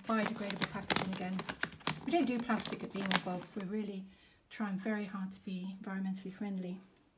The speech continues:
We've got kibble, we've got tins, we've got cups. And then we've got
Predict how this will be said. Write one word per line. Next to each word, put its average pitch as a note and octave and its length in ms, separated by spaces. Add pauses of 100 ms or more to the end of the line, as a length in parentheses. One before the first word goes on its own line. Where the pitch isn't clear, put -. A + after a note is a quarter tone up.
(380)
We've - 80
got - 180
kibble, A#3+ 440 (580)
we've A3 100
got - 140
tins, A3+ 480
we've - 80
got - 200
cups. - 560 (4000)
And G3+ 120
then G3+ 100
we've F#3+ 120
got G3+ 220